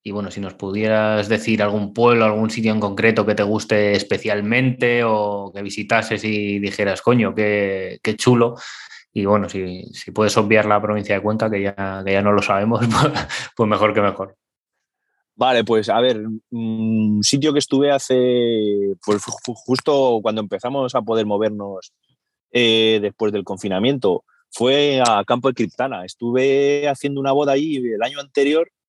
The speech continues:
Speaker 2: y me gustó y volvimos allá a pasar un día con, con mi novia y con, bueno, que teníamos recién, habíamos adoptado un perro y, y nos fuimos también con él y estuvimos por allí dando una vuelta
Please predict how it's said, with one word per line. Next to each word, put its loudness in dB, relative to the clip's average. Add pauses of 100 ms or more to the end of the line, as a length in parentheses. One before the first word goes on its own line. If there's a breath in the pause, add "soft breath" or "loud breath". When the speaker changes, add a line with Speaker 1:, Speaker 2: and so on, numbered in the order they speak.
(160)
Speaker 2:
y 2
me 2
gustó 0
y -2 (640)
volvimos 0
allá 2
a -4
pasar -2
un -8
día 0
con, -10 (120)
con 0
mi 0
novia 2
y 0
con, -6 (100)
bueno, 0
que 2
teníamos 2
recién, 2
habíamos 2
adoptado 0
un -10
perro 0
y, -4 (340 loud breath)
y 0
nos -4
fuimos 2
también 2
con 2
él 2
y 2
estuvimos -4
por -2
allí -2
dando -6
una -8
vuelta -2